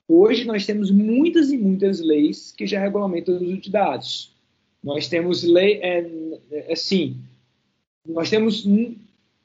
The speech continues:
na minha última contagem, só no âmbito federal, de leis, eu não tô falando de normas, eu não tô falando de portaria, eu não tô falando de circular, de Bacen, C V, nada disso. Só de lei,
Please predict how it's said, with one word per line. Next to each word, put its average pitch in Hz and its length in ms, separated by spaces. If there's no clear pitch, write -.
na 190 200
minha 226 200
última 277 340
contagem, 180 680
só 240 320
no 262 160
âmbito 214 240
federal, 185 580
de 208 120
leis, 190 460
eu 147 60
não 143 60
tô 175 80
falando 175 280
de 170 140
normas, 156 460
eu 147 60
não 143 80
tô 165 80
falando 151 260
de 135 120
portaria, 151 640
eu - 20
não 143 60
tô 151 80
falando 147 200
de 135 60
circular, 147 760
de 131 140
Bacen, 151 600
C 151 200
V, 151 140
nada 196 280
disso. - 280
Só 247 240
de 269 160
lei, 202 480